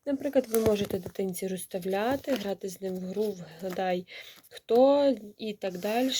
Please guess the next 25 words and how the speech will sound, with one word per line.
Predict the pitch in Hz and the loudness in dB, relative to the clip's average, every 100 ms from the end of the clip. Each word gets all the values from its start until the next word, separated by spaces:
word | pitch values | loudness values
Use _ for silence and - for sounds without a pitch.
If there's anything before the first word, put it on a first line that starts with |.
| - | -2
Ну, | 220 226 | 0 0
дуже | 214 208 196 | 0 0 -2
багато | 180 185 180 175 | -2 -4 -4 -6
є | 180 - | -12 -16
ігор, | - 196 185 185 _ _ _ _ _ _ 202 | -12 -8 -6 -8 _ _ _ _ _ _ -16
з | |
цими | - 220 190 | -8 -4 -4
картками. | 180 - - 226 320 277 - - - - | -6 -12 -8 -4 0 0 -4 -14 -16 -8
Ми | 208 | -6
будемо | 196 196 190 | -2 -2 -2
розглядати | 180 196 185 190 190 | -4 -6 -4 -4 -6
дані | 180 190 185 190 | -8 -6 -6 -6
ігри | 202 180 185 - - - - | -6 -4 -6 -8 -16 -20 -12
вже | 196 196 | -6 -6
пізніше. | 180 185 180 202 311 - 214 - - - - | -6 -8 -6 -4 -2 -2 -2 -6 -14 -12 2
Просто | 240 240 202 | 2 2 0
як | 240 - | 0 0
альтернатива, | 262 - 277 294 277 403 480 220 - _ | -2 -2 -2 -2 0 0 2 0 -2 _
я | 208 302 | 0 2
рекомендую | 381 - 359 277 202 165 | 2 0 -2 2 0 0
ці | - 175 | -6 -10
книжечки, | 185 180 175 - 175 | -8 -4 -4 -6 -6
вони | 190 285 349 | -2 2 2
є | |
хороші. | 339 - 254 170 - - | 0 0 2 2 0 -8